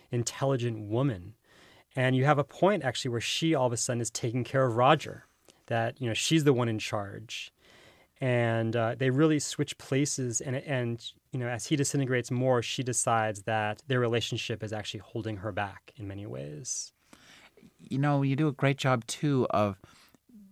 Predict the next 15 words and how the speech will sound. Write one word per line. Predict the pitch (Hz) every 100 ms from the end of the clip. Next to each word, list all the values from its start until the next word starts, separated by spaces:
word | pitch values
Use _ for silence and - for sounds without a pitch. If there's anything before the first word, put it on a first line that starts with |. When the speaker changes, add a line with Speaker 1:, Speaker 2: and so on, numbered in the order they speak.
| 208 -
Speaker 2:
mixing | 123 139 143 - 135 120 110 - _ _
this, | 123 110 - - - -
uh, | - 95 - -
a | 117
nice | 117 127 139 - -
sense | - 135 123 120
of | 113
humor, | - - 143 139 135 135 117
a | 98
sense | - 123 113
of | 85 -
tragedy, | - - 113 110 113 123 117 117 113 - - - -
and | 110 107
a, | 95 82 -
a | 104